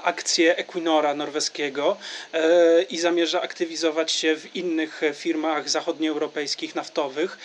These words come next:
e, t-, inwestować w nie pieniądze, dlatego że teraz, e, wycena tych firm jest na tyle niska, że, e, te fundusze, które dzisiaj zostaną zainwestowane w perspektywie następnych kilku lat, e, zostaną, e, zwrócone choćby w formach dywidendy.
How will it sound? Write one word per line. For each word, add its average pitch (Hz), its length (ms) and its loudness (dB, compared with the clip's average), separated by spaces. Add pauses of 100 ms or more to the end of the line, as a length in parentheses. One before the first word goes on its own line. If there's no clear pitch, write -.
(300)
e, 170 40 -6 (600)
t-, - 180 -14 (340)
inwestować 175 560 2
w 165 40 -2
nie 175 120 2
pieniądze, 156 520 0
dlatego 190 580 2
że 170 140 0
teraz, 165 520 0
e, 160 320 2 (220)
wycena 170 560 4
tych 156 220 -6
firm 175 340 0
jest 185 200 0
na 165 100 0
tyle 190 280 2
niska, 165 380 0
że, 208 240 2 (440)
e, 175 80 8 (460)
te 262 100 8
fundusze, 240 480 0
które 196 360 2
dzisiaj 202 360 2
zostaną 196 420 0
zainwestowane 180 720 2
w - 40 -16
perspektywie 180 600 -4
następnych 175 500 -2
kilku 170 300 -4
lat, 170 300 2 (400)
e, 262 400 0
zostaną, 262 540 2 (120)
e, 254 240 6
zwrócone 220 500 -2
choćby 202 260 -2
w - 40 -8
formach 175 320 4
dywidendy. 196 560 2